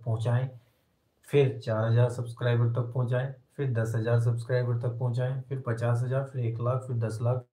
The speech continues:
फिर एक करोड़, क्योंकि हमें बारह करोड़ सोराइसिस patient को ना ठीक करना है।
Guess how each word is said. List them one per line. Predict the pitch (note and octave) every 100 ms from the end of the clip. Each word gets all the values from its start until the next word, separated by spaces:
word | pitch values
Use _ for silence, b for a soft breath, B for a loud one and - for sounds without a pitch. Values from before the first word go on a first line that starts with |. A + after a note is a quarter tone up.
| A#2+
फिर | B2+ B2 B B B B B B _ _ _ _ _ _ _ _ -
एक | B2 A#2
करोड़, | A2 G2+ - - _ _ _ _ _ _ _ _ _ _
क्योंकि | C#3 A#2+ D3+
हमें | C3 C#3 D#3 - B2+ A2+
बारह | B2 C3 D3
करोड़ | C#3+ B2 A#2+
सोराइसिस | A2+ A2 A2 A2 A#2
patient | - A2+ - A#2 A#2 -
को | A#2+
ना | C3+
ठीक | E3+ A#2 A2+
करना | A#2 G#2+ A2
है। | -